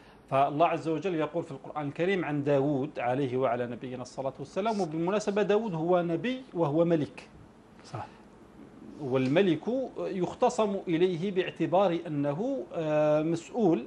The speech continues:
Speaker 1: وباعتبار أنه حاكم، وباعتبار أنه قاضي. فالله عز وجل قال له: "يا داود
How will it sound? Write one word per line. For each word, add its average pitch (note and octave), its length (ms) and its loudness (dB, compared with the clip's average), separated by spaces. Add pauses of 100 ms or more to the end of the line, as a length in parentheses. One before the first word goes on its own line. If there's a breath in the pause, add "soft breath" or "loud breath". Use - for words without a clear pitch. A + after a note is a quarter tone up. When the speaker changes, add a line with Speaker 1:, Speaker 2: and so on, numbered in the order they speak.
Speaker 1:
وباعتبار D#3 720 0
أنه C#3 360 -6
حاكم، G3 480 -2
وباعتبار A3 640 0
أنه G3+ 400 -2
قاضي. D3 240 2
فالله G#3 240 0
عز G3 200 2
وجل F3+ 300 2
قال D#3+ 300 0
له: F3+ 200 -6 (460 loud breath)
"يا F#3 360 6
داود D3+ 880 0